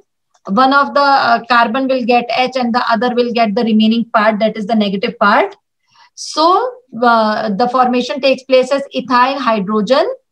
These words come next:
sulfate. When sulfuric acid concentrated is added,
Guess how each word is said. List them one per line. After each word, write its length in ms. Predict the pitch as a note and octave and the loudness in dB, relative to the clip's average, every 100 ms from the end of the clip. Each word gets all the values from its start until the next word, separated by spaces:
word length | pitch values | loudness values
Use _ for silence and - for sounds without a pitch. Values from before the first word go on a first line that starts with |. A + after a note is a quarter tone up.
| _ _ | _ _
sulfate. 680 | _ C4 A#3 A3 A#3 F#3+ F3 - _ - _ | _ -2 -2 -2 -2 -2 -4 -14 _ -20 _
When 160 | B3 | 0
sulfuric 540 | B3 C#4 B3+ D4 D4+ D#4 | 2 2 0 -4 -6 -2
acid 280 | D4 D#4 D#4 | -2 -2 -2
concentrated 720 | C4+ B3+ C#4 C4 C#4 C4+ C#4 | -2 -2 -4 0 0 2 2
is 160 | C4+ A3 | 2 2
added, 440 | G#3 F#3 C4+ G#4+ | 0 0 0 -2